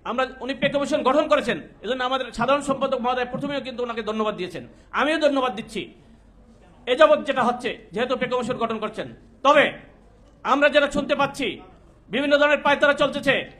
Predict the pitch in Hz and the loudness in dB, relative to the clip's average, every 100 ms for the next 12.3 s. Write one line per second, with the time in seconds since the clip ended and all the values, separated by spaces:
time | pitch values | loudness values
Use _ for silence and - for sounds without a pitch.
0 | - - 302 302 294 285 277 277 294 294 | -12 -2 4 6 6 4 2 2 2 4
1 | 285 262 - - - 262 311 294 285 277 | 4 4 -2 -16 0 6 6 6 0 0
2 | 285 254 277 285 269 247 233 135 - - | 0 0 4 4 4 2 0 -2 -8 -20
3 | - 226 302 294 311 294 - 220 294 - | 0 4 6 6 4 0 -6 0 0 4
4 | 294 294 - 254 294 294 285 285 277 - | 2 2 -2 -4 0 0 0 0 0 -2
5 | - 262 302 302 294 294 302 - 294 285 | 0 2 6 6 6 2 0 0 0 0
6 | 254 262 247 240 226 190 123 - - - | 0 0 -2 0 0 0 -2 -16 -20 -20
7 | _ 277 311 320 302 302 311 285 294 311 | _ 6 10 10 10 10 8 8 6 8
8 | 320 320 311 294 294 196 - - _ - | 6 8 8 8 6 4 -4 -20 _ 2
9 | 311 311 - 320 302 302 - 330 330 320 | 6 6 6 6 6 4 6 6 6 6
10 | 294 240 - - 196 285 294 269 247 247 | 6 4 0 -8 0 4 4 4 2 2
11 | 190 - - - - - 269 339 330 311 | 0 -2 -12 -20 -10 4 6 8 8 8
12 | 330 330 | 8 8